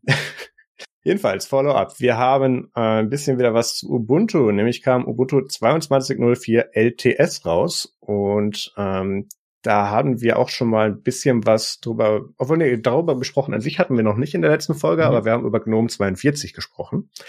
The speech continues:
Speaker 1: die jetzt auch mit integriert ist. Und da hatten wir unter anderem das Screenshot-Tool und so ein paar U-I-Sachen auch noch beleuchtet.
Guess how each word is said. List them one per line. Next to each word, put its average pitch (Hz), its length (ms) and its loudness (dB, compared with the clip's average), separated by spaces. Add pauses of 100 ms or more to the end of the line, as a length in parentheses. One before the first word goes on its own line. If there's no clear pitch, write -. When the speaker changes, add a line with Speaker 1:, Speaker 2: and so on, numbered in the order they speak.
(600)
Speaker 1:
die 98 80 0
jetzt 92 280 0
auch 98 200 2
mit 98 180 -4
integriert 92 600 -4
ist. - 260 -4
Und - 80 -2
da 90 80 2
hatten 95 160 -2
wir 95 60 -2
unter 95 200 -4
anderem 101 240 0
das 92 120 -4
Screenshot-Tool 107 800 0
und 95 80 -2
so - 80 -6
ein 92 60 -6
paar 95 140 -4
U-I-Sachen 98 640 0
auch - 120 -2
noch 107 160 -4
beleuchtet. 101 560 0